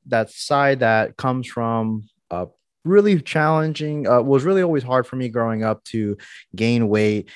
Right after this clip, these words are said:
and muscle in this case. Well, so it felt like for me, right? So I kinda wanna bring up both perspectives, I, um, just to kinda shine some light on it, basically give you guys, and you guys can kinda decide,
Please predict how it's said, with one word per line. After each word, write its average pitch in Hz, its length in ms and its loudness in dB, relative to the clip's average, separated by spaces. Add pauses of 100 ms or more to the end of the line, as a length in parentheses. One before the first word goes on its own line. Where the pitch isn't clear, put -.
(200)
and 110 320 -2
muscle 98 440 -2
in 95 100 -4
this 95 160 -8
case. 95 400 -4
Well, 110 320 0 (120)
so - 260 2
it 120 100 4
felt 104 360 2
like - 300 -10
for 80 200 -14
me, 73 140 -16
right? 95 240 -6
So 113 300 2 (400)
I 113 120 2
kinda 214 200 4
wanna 208 200 4
bring 175 180 0
up 139 140 2
both 147 240 2
perspectives, 117 840 0 (140)
I, 104 460 0
um, 95 260 -8 (320)
just 160 140 -8
to 156 60 -12
kinda 160 200 0
shine 131 240 0
some 107 180 -4
light 107 180 -2
on 104 120 -4
it, 107 160 -4
basically 120 480 -4
give 104 180 -4
you 107 120 -4
guys, 101 400 0
and 123 160 -8
you 160 80 -4
guys 160 160 2
can 143 80 -8
kinda 120 220 -2
decide, 101 460 -2